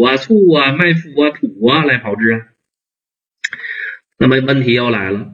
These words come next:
大家想一想，我们知道了中药是需要炮制之后再给患者用的，但是不同的中药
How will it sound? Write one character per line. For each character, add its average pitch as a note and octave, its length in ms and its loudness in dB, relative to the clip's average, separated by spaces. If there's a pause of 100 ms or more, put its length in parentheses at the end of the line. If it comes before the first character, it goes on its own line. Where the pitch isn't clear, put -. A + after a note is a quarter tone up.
大 A2+ 140 -2
家 A2+ 120 0
想 G#2+ 220 -2
一 A2 60 0
想， F#2 200 -4
我 G#2+ 100 2
们 A#2+ 100 2
知 A#2+ 120 2
道 A2+ 120 0
了 A2+ 140 0
中 C#3 260 2
药 D#3 180 0
是 C#3 160 0
需 C#3 160 0
要 C#3+ 140 4
炮 A2+ 240 0
制 - 160 0
之 C3 160 -2
后 F3 180 0
再 C#3 160 0
给 A2 120 0
患 G2 200 -4
者 F2+ 100 -10
用 F2+ 220 -2
的， E2 120 -20 (520)
但 C3+ 240 0
是 D3 540 0 (1000)
不 A#3+ 220 6
同 D#3 180 0
的 F3 80 4
中 D#3+ 240 2
药 D#3+ 540 -4